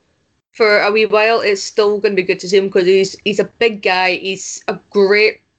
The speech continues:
talker as well, which is, it, it does help that he's a really good talker.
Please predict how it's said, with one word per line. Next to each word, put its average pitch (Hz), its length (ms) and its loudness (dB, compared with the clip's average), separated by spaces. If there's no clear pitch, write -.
talker 202 520 -2
as 208 160 0
well, 196 420 0
which - 460 -4
is, 170 360 -2
it, 185 260 -2
it 180 240 -2
does 180 260 -2
help 185 440 -2
that 190 140 0
he's 185 120 0
a 185 80 0
really 180 200 0
good 175 200 -4
talker. 196 560 -4